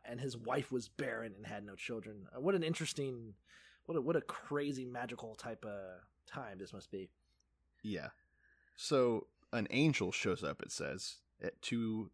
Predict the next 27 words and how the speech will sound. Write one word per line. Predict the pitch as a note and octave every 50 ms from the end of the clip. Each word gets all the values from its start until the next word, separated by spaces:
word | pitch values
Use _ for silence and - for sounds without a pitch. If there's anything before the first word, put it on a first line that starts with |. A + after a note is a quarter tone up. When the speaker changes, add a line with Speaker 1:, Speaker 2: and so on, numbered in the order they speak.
| _
Speaker 2:
this | - G2 G2 -
woman, | - F#2 E2+ D#2+ D#2 G#2 A2 _ _ _ _ _
this | F#2+ - -
barren | - E2 F2 F2 E2+ F#2
woman, | F2 D#2 E2+ -
and | - -
says, | - F2 F#2+ -
"Look, | - - - - - - _ _ - - _ _ _
you're | F2+ G2
childless, | - - - A#2 A2+ A#2 G#2 G#2+ A2+ G#2 - - - _
but | - G2 -
guess | - G#2+ G2+ - -
what? | F#2 - - _ _ _ _
You're | E2+ F#2 F2
about | E2+ F#2 G#2+ A2
to | -
become | A#2+ B2+ - - A#2+ A2
pregnant | G#2 - - F#2 F2+ E2 - F#2 F2+ F2+ _ _ _ _ _ _ _
and | - F#2 F2+
give | F2 F2+ E2 -
birth | - F2 F2+ - -
to | - F2
a | E2+
son." | - - - E2 E2+ - - _
Kind | - - D#3 G#3 C#4+
of | C#4 A3+ F3
a, | D#3+ B2 G#2+ F#2+ F2+